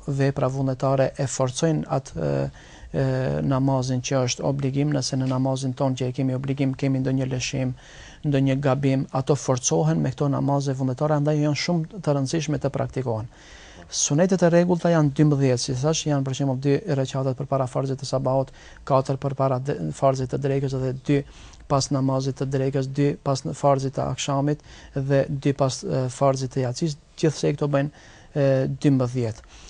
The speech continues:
Edhe namazet tjera, namazi i përgjithshëm, për shembull, i pa definuar është namazi gjatë natës. Nama-, namazi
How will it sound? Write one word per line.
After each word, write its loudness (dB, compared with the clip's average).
Edhe 8
namazet 6
tjera, 6
namazi 6
i 0
përgjithshëm, 2
për 0
shembull, 2
i 0
pa 6
definuar 2
është -2
namazi 0
gjatë 0
natës. -4
Nama-, 4
namazi 2